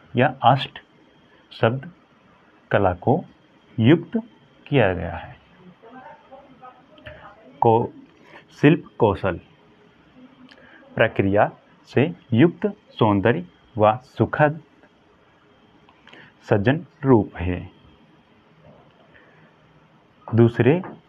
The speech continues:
शब्दों में सत्यम, शिवम, सुंदरम भी अभिव्यक्ति ही कला है।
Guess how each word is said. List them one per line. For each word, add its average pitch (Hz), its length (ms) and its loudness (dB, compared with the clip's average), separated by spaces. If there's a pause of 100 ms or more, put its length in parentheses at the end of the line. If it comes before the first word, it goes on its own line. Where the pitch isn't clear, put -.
(140)
शब्दों 98 400 2
में 127 360 2 (640)
सत्यम, 110 640 0 (1700)
शिवम, 113 520 2 (920)
सुंदरम 127 580 2 (960)
भी 120 240 -2 (280)
अभिव्यक्ति 123 640 -2 (1700)
ही 160 140 4 (120)
कला 90 240 2
है। 90 260 -12